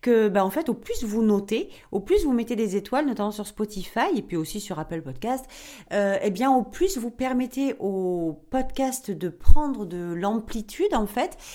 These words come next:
et d'être écouté par de plus en plus de femmes. Euh,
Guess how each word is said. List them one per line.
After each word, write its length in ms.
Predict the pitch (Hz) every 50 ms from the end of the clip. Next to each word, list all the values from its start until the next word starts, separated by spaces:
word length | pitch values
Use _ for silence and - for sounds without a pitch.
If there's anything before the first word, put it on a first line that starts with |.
| - - - - -
et 300 | 269 285 302 - - 202
d'être 280 | 170 233 269 269 - - -
écouté 400 | 214 208 - 190 190 - 254 277
par 240 | 277 - 254 262
de 60 | 220 190
plus 240 | 202 - - 208
en 100 | 202 190
plus 240 | 190 - 254 240 208
de 140 | 180 202 185
femmes. 600 | - - - - - 185 226 294 311 240 185 165 - - - - - - - - - _ -
Euh, 200 | 185 185 180 185